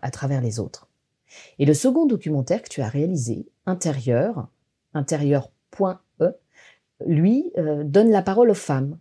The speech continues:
au corps des femmes. Et c'est là que le lien se fait avec Rester dans le flow, car tu es très claire à ce sujet.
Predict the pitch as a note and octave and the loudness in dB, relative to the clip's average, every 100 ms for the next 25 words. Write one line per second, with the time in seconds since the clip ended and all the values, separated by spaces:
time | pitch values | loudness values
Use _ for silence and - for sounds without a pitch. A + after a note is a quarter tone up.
0 | - F3 - F3 D3+ B2+ A2+ A2 G2 - | 0 0 4 4 4 -2 -6 -8 -10 -12
1 | _ _ _ E3 D3+ A#3+ C#4 G#3+ F3+ F3+ | _ _ _ 0 6 6 6 4 4 4
2 | A3+ A#3 G#3+ - F3 D3+ C#3+ - C#3+ D#3 | 0 0 -2 2 2 4 0 -2 0 2
3 | C#3 C3+ - C3+ A#2+ B2+ A#2+ - D3+ C3 | 2 -2 -2 -4 -2 -6 -10 -4 0 0
4 | - - B3 - F3+ C#3+ - B2+ - B2 | -2 -4 -4 -2 -2 -2 -6 -6 -4 -2
5 | C3+ - | 0 -2